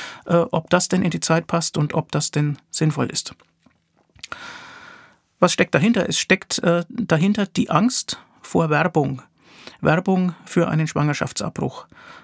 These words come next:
Ähm, aber ist das tatsächlich etwas, was man durch Werbung beeinflussen kann? Ist die Situation der Betroffenen nicht so ernst, äh, dass die aufgrund, ja, einfach ihrer eigenen, ähm, Einschätzung, ähm,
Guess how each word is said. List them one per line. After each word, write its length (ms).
Ähm, 500
aber 280
ist 240
das 100
tatsächlich 480
etwas, 520
was 260
man 200
durch 280
Werbung 360
beeinflussen 520
kann? 220
Ist 160
die 40
Situation 540
der 80
Betroffenen 640
nicht 240
so 160
ernst, 420
äh, 240
dass 240
die 300
aufgrund, 480
ja, 340
einfach 320
ihrer 300
eigenen, 480
ähm, 440
Einschätzung, 640
ähm, 320